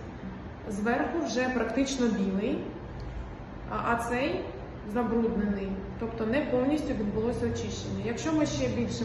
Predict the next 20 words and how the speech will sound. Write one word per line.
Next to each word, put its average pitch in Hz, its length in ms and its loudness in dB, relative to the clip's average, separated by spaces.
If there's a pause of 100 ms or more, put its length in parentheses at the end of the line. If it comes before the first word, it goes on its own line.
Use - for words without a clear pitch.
потримаємо, 381 720 2 (540)
тому 277 200 8
що 262 160 6
ми 247 120 6
щодня 226 520 4
його 190 260 0
споживаємо, 208 640 0 (100)
да, 262 80 -2
гель 226 300 2
алоє, 202 360 0 (600)
то, 233 80 2
звичайно, 294 580 0 (640)
результат 220 340 -2 (140)
буде 208 240 -2
ще - 200 -6
кращий. - 520 -8 (480)
Але 240 200 0
і 254 40 2
так 226 300 0
видно, 302 320 2